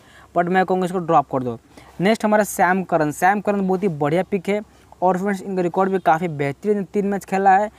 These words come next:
सिक्सटी फ़ाइव रन्स बनाया है, ठीक ठाक रन्स किया और सिक्स-, दो, दो विकेट लिया है। फ्रेंड्स काफ़ी नीचे बैटिंग करने के लिए आते हैं, almost आते हैं आठ नंबर बैटिंग करने के लिए, तो काफ़ी कम गेंद बचा रहता है, but फ्रेंड्स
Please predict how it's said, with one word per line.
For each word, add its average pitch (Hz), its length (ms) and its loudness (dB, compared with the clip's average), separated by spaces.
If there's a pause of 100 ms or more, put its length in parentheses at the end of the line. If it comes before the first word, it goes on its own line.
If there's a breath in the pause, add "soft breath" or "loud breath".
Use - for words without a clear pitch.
(360 soft breath)
सिक्सटी - 280 -6
फ़ाइव 190 300 0
रन्स 202 220 -2
बनाया 190 240 4
है, 185 60 2
ठीक 185 220 -6
ठाक 196 120 -2
रन्स 190 200 -2
किया 196 280 4
और 185 100 0
सिक्स-, - 240 -14 (140)
दो, 180 100 2
दो 175 360 2
विकेट 180 260 2
लिया 151 200 0
है। 117 60 -4 (440 loud breath)
फ्रेंड्स 226 240 2
काफ़ी 196 360 -2
नीचे 214 220 0
बैटिंग 208 300 2
करने 214 200 0
के 214 120 -2
लिए 214 100 4
आते 202 120 2
हैं, 196 80 2
almost 202 220 -2
आते 185 260 0
हैं 202 60 4
आठ 180 240 0
नंबर 202 180 -2
बैटिंग 190 340 -2
करने 196 180 -2
के 190 100 -4
लिए, 190 80 -2
तो 190 80 -6
काफ़ी 175 320 -6
कम 190 180 2
गेंद 190 140 -2
बचा 185 180 -2
रहता 185 220 2
है, 196 80 2 (680 soft breath)
but 202 140 4
फ्रेंड्स 214 280 -4